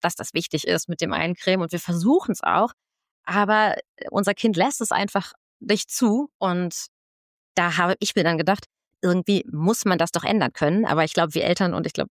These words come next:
du weißt es auch, mit Worten kommt man manchmal alleine bei Kindern einfach nicht weit, mit Worten und Regeln.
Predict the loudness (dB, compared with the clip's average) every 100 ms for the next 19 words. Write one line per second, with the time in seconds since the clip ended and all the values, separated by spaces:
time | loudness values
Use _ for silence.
0 | _ -6 -6 -6 -4 0 2 0 -4 _
1 | _ _ _ -6 -4 -2 0 2 2 0
2 | 0 -2 0 2 2 2 0 0 0 0
3 | 0 0 0 0 0 -2 -6 -2 0 0
4 | -2 0 2 2 0 -2 -2 -2 0 2
5 | 2 0